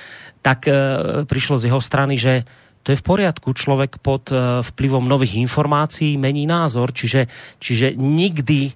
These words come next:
žiadne ospravedlne-, ospravedlnenie alebo nejaké priznanie si chyby zo strany týchto ľudí nemôžeš očakávať, pretože, opakujem, povedia dve veci. Po prvé, oni nikdy netvrdili svoj názor, oni len citovali vedcov.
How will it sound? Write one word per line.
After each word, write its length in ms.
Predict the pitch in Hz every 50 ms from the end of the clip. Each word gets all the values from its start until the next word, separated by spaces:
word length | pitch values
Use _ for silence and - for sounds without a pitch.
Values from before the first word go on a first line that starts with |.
| _
žiadne 480 | - - 110 123 151 151 135 139 135 -
ospravedlne-, 1040 | - 135 - - - - 131 117 123 113 113 117 113 113 110 110 104 98 127 - -
ospravedlnenie 960 | 139 156 - - - 156 135 123 117 120 110 113 110 110 104 101 104 104 104
alebo 240 | 104 107 110 107 113
nejaké 400 | 120 135 143 139 - 139 127 -
priznanie 640 | - 131 156 151 156 165 151 143 127 120 120 117
si 80 | - -
chyby 320 | 117 - - 135 120 120
zo 240 | 117 107 107 107 117
strany 480 | - - - - 131 151 151 151 131 120
týchto 320 | - 127 - - - -
ľudí 320 | 113 113 113 101 104 101 107
nemôžeš 480 | 113 117 104 120 110 110 98 104 95
očakávať, 880 | - - 104 - - 87 - - 87 90 98 104 107 127 151 160 - - - - - - -
pretože, 320 | 135 123 - 120 113 127
opakujem, 480 | - 131 120 139 127 - - 110 101 95
povedia 400 | - 117 107 110 101 101 95 90
dve 240 | 95 101 98 95
veci. 160 | 90 - - -
Po 160 | - 151 139
prvé, 480 | - 147 143 127 127 123 120 120 117 - _ _ _ _ _ _
oni 240 | - 104 107 98 90
nikdy 400 | 92 104 120 147 151 156 160 156 151
netvrdili 480 | 143 - 139 135 139 131 131 120 120 120
svoj 240 | - 131 123 120 117
názor, 320 | 117 113 110 104 110 101
oni 240 | - 120 117 113 107
len 160 | 104 98 98
citovali 480 | - - 104 - 101 90 87 85 80 80
vedcov. 720 | 82 90 95 - - - - 147 156 175 196 208 202 196